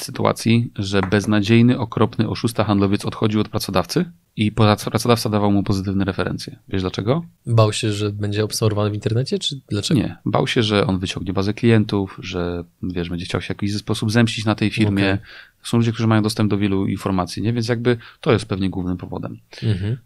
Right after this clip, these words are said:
Speaker 1: Że jakby nie chcesz, nawet jeżeli ten, to tak, to był dobry pracownik, nie?
Speaker 2: Mhm.
Speaker 1: To się wyróżniał tym. Ja na przykład miałem pracownika, którego zwolniłem za, za, no, za jego jestestwo, w sensie nie pasował do nas.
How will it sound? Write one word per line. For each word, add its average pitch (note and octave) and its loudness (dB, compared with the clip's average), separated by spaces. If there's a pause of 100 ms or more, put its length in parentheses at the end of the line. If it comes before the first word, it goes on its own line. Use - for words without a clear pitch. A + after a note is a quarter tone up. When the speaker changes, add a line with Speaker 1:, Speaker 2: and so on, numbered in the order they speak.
(100)
Speaker 1:
Że G2 -4
jakby G2 2
nie A#2+ 6
chcesz, A2+ -4
nawet B2 2
jeżeli A2+ 4
ten, B2 2
to A2+ -4
tak, C3+ -2
to A2 -4
był G2 -6
dobry B2 0
pracownik, A2 0
nie? A#2 0 (240)
Speaker 2:
Mhm. A2 2
Speaker 1:
To - -8 (400)
się - -10
wyróżniał A2 0
tym. B2+ 0 (420)
Ja A2+ 2
na - 4
przykład B2 0
miałem B2+ 2
pracownika, A#2 2
którego A2 2
zwolniłem G#2 2
za, F#2+ 0
za, F#2+ -4 (280)
no, F#2+ -8 (1200)
za G2+ -6
jego F#2+ -2
jestestwo, A2 -2 (440)
w - -16
sensie A2 0
nie A2 4
pasował G2 0
do F#2 -2
nas. A2+ 0